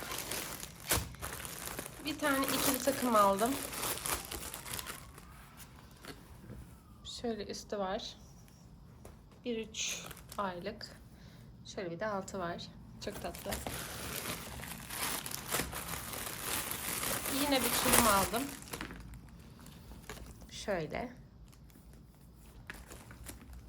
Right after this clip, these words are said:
Yeni doğanlara tulum giydirmek daha mantıklı geliyor bana. İkili takımdansa.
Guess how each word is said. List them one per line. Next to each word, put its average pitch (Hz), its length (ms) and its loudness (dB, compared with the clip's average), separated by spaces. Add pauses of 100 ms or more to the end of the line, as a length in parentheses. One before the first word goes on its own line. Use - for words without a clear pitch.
(140)
Yeni 262 220 0
doğanlara 285 540 4
tulum 277 320 4
giydirmek 269 640 4
daha 277 200 6
mantıklı 220 580 4
geliyor 98 380 4
bana. 95 220 6 (1500)
İkili 226 300 6
takımdansa. 214 920 8